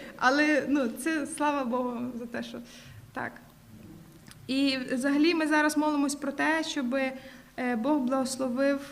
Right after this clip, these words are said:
е, нас новими людьми, тому що команда чуть-чуть зменшилась, і нам треба більше, більше місіонерів. Е, якщо в, у вас є така можливість, м, ви можете молитися за наші команди там в Кенії.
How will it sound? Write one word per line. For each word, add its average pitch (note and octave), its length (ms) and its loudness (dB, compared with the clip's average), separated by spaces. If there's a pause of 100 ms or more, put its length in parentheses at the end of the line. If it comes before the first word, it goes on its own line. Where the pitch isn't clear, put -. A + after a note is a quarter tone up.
(140)
е, A#3+ 260 -2
нас B3 520 2
новими C4+ 420 4
людьми, C4 440 2
тому C#4+ 160 4
що C#4+ 120 -4
команда C#4 340 2
чуть-чуть C#4 280 -2
зменшилась, C#4+ 580 0
і C4+ 60 -2
нам C4+ 180 2
треба C4 220 -2
більше, C4 320 -2
більше B3 280 -4
місіонерів. C#4 560 0 (680)
Е, C4 440 6
якщо C4 600 2 (280)
в, B3 180 0
у - 20 -4
вас D4+ 200 4
є D#4+ 80 2
така D#4 200 0
можливість, D4 480 4
м, C#4 240 2
ви D4 100 4
можете D4+ 300 2
молитися C#4+ 440 2
за C4 120 0
наші C4 280 2
команди C4+ 440 0
там C4 180 -4
в - 180 -12
Кенії. B3+ 520 -2